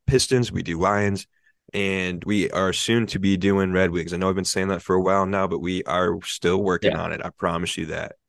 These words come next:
Speaker 2: Yeah, guys,
Speaker 1: Um,
Speaker 2: please subscribe to the channel. Like, that helps us out so much. Like, just,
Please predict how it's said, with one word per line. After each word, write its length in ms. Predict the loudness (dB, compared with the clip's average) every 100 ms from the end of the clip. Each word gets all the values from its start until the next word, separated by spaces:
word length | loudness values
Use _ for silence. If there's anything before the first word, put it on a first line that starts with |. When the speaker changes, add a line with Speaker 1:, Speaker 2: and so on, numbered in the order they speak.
| _ _ 6
Speaker 2:
Yeah, 200 | 10 10
guys, 280 | 10 8 8
Speaker 1:
Um, 120 | 8
Speaker 2:
please 280 | 8 8 8
subscribe 720 | 2 2 6 10 10 8 4
to 80 | 0
the 100 | 0
channel. 500 | 4 6 6 6 4
Like, 200 | 2 4
that 160 | 4 4
helps 280 | 2 0
us 160 | -6 -2
out 320 | -2 -2 -4
so 260 | -4 0 0
much. 520 | -2 -2 -4 -6 -2
Like, 220 | -2 -2 0
just, 340 | 0 0